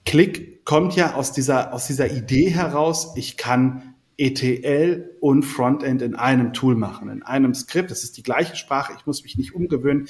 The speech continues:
Es ist eine sehr einfache, sehr S-Q-L-nahe Sprache. Das heißt, ich kann das sehr gut erlernen. Und deswegen aus der Historie waren das halt immer ganz viele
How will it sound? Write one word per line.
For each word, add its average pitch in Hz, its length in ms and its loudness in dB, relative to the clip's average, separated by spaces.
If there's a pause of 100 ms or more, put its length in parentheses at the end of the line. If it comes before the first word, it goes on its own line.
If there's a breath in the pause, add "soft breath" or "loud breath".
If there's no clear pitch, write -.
(220 loud breath)
Es 117 140 -2
ist - 200 -2
eine 120 100 4
sehr 120 340 2
einfache, 165 400 2
sehr 120 200 0
S-Q-L-nahe 170 680 0
Sprache. 165 680 0 (280 loud breath)
Das 117 140 -2
heißt, 127 200 2
ich - 80 -14
kann 135 140 2
das 120 160 2
sehr 110 160 0
gut 151 360 -2
erlernen. 131 680 2 (300 loud breath)
Und 127 260 0
deswegen 160 500 4
aus 131 200 -2
der 117 100 2
Historie 175 640 4
waren 127 200 4
das 143 160 -2
halt 127 120 0
immer 127 180 2
ganz 127 300 0
viele 131 500 0